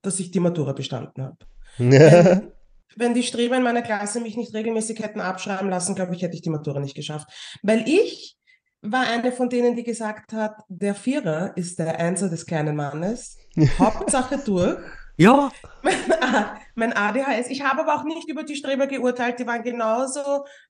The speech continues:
Speaker 1: meine Freundinnen wie die Cool Kids. Ähm, aber ich bin sehr dankbar, dass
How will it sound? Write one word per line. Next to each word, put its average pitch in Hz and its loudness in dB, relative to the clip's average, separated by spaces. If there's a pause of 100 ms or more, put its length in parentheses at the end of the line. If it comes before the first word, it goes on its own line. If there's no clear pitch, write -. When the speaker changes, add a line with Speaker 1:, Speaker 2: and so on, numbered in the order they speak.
Speaker 1:
meine 226 -4
Freundinnen 226 -4
wie 202 -8
die 226 -6
Cool 220 0
Kids. 240 -2 (340)
Ähm, 208 0 (340)
aber 220 -2 (120)
ich - -18
bin 240 -4
sehr 247 -4
dankbar, 226 -4
dass 240 -2